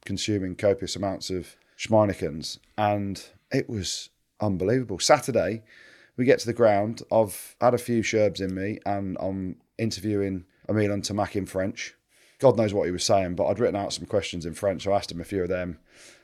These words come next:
and he's like, "Andy, we can do this in English." I said, "No, no, no, we've got to do it in French for all the fans." I was asking him about,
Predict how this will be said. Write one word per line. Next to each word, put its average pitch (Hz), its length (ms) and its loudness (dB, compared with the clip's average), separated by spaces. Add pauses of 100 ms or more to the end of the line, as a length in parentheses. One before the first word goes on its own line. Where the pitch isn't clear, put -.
(140)
and 95 120 0
he's 95 160 0
like, 101 180 2
"Andy, 127 320 2
we 101 140 -2
can 110 160 -2
do 113 120 -2
this 110 260 -2
in - 180 -6
English." 110 580 -2
I 85 60 -6
said, 87 180 -6
"No, 98 140 -2
no, 98 60 -2
no, 95 160 -2
we've 85 100 -6
got - 160 -4
to 104 60 -2
do 90 40 -4
it - 40 -8
in - 40 -12
French 101 320 -4
for 98 100 -4
all 87 80 -2
the 82 60 -10
fans." 85 540 -2
I - 360 -4
was 151 100 6
asking 143 140 2
him 135 60 6
about, 120 360 6